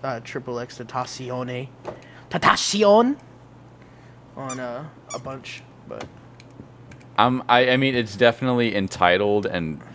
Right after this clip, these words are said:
Speaker 2: douchey, but I'm, I'm for it. He doesn't, he doesn't have to go to that length
Speaker 1: I
Speaker 2: to
Speaker 1: don't know
Speaker 2: get
Speaker 1: if I
Speaker 2: that.
Speaker 1: would, I don't,
Speaker 2: I'm,
Speaker 1: I
Speaker 2: I'm
Speaker 1: get
Speaker 2: pro the message. I'm against the
Speaker 1: Uh,
Speaker 2: tattoo.
Speaker 1: yeah.
Speaker 2: It's, it's, it's, it's, it's like when people get "do not resuscitate."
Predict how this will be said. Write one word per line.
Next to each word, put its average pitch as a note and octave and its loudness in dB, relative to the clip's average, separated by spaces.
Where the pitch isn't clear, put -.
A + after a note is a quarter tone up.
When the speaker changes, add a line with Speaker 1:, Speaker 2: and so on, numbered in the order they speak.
Speaker 2:
douchey, G2+ -2
but F2 2
I'm, F2+ 2
I'm F#2 0
for E2+ -2
it. D2 -4
He C#3+ -2
doesn't, E3 2
he E3 6
doesn't G3 6
have D3+ 4
to C#3 2
go A#2+ 8
to A#2 6
that G2+ 4
length E2+ -4
Speaker 1:
I G3 6
Speaker 2:
to A#3 8
Speaker 1:
don't F4 6
know - 8
Speaker 2:
get C#4 10
Speaker 1:
if A#3 4
I A#3 10
Speaker 2:
that. G#3+ 8
Speaker 1:
would, G#3 4
I F#3+ 4
don't, C4 4
Speaker 2:
I'm, D3+ 6
Speaker 1:
I F3+ 8
Speaker 2:
I'm D3+ 6
Speaker 1:
get F3+ 0
Speaker 2:
pro F#3 8
the E3+ 4
message. C3+ 4
I'm A#2 2
against G2+ -2
the G2 -2
Speaker 1:
Uh, F#2 -4
Speaker 2:
tattoo. - -2
Speaker 1:
yeah. E3 2
Speaker 2:
It's, A#2 2
it's, C#3 4
it's, C#3+ 4
it's, C#3 2
it's C3 -2
like C3+ 4
when C3 0
people B2 0
get A2 2
"do F#2 0
not F#2 2
resuscitate." E2+ 0